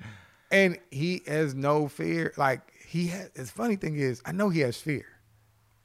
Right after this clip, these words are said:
I know he has fear, but he's just like, "Fuck it anyway." Like, he,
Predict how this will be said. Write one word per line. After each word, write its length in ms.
I 120
know 220
he 340
has 300
fear, 340
but 160
he's 120
just 200
like, 240
"Fuck 220
it 120
anyway." 340
Like, 180
he, 240